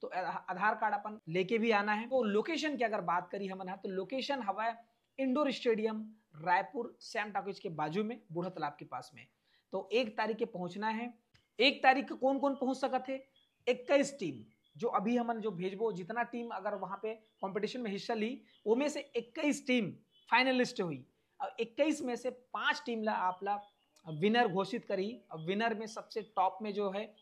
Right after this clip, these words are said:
ओखर लिए अलग-अलग प्राइज, प्राइज रखे गए। तो मैं अगर बात करूँ पांचवा नंबर के प्राइज के, तो इक्यावन हजार रुपये है।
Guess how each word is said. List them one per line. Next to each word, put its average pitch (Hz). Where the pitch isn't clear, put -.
ओखर 175
लिए 220
अलग-अलग 220
प्राइज, 202
प्राइज 202
रखे 196
गए। 196
तो 220
मैं 240
अगर 240
बात 202
करूँ 247
पांचवा 214
नंबर 240
के 220
प्राइज 214
के, 247
तो -
इक्यावन 214
हजार 156
रुपये 147
है। 160